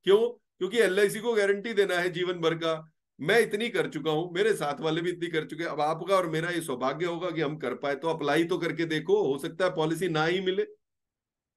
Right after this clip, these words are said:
तो ये अर्जेंसी क्रिएट करना है। आप में से कई लोग इस पे डेट भी लगा देते हैं, "देखो जी एलआईसी ने मुझे पन्द्रह दिसंबर तक के लिए दी है,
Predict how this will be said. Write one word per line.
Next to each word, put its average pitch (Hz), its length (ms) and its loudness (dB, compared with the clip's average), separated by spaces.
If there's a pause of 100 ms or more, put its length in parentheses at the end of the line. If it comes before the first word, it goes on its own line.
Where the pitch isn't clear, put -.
(1120)
तो 165 80 4
ये 170 320 6
अर्जेंसी 160 580 0
क्रिएट 143 360 0
करना 110 280 -4
है। 101 160 -6 (460)
आप 147 260 4
में 202 60 8
से 202 100 4
कई 190 160 4
लोग 202 220 4
इस 160 80 -4
पे 202 140 2
डेट 156 300 0
भी 165 60 2
लगा 156 240 0
देते 151 280 -4
हैं, - 220 -8
"देखो 170 280 2
जी 202 80 0
एलआईसी 165 420 4
ने 165 80 0
मुझे 156 280 -2
पन्द्रह 147 340 0
दिसंबर 131 380 -2
तक 127 180 -4
के 131 80 -2
लिए 120 120 -2
दी 107 180 -4
है, 190 220 0